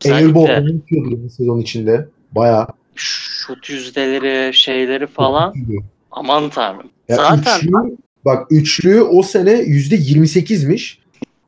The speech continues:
Speaker 2: İkiliye yüzde kırk birmiş yani düşün. Hani
Speaker 1: totalde işte yüzde otuz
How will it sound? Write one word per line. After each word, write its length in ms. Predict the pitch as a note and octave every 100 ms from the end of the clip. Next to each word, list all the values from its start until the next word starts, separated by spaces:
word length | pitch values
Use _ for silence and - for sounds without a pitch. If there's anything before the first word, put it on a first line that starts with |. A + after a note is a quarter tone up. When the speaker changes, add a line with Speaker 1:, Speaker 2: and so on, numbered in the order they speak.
| _
Speaker 2:
İkiliye 760 | D#3+ D3 - F3+ F#3 A3 C#4 - - _ _
yüzde 360 | C#3 D3 D3+ C4
kırk 320 | - E3+ -
birmiş 320 | G3+ E3 -
yani 180 | A2+ G#2+
düşün. 400 | C3+ - A2+ G#2 _ _
Hani 340 | G2+ G#2+ A2+ - _ _
Speaker 1:
totalde 480 | - D#3+ D#3+ C#3+ E3+
işte 200 | G#3+ -
yüzde 280 | F#3+ D#3 F#3+
otuz 560 | F3+ D#3+ F#3+ F3+ -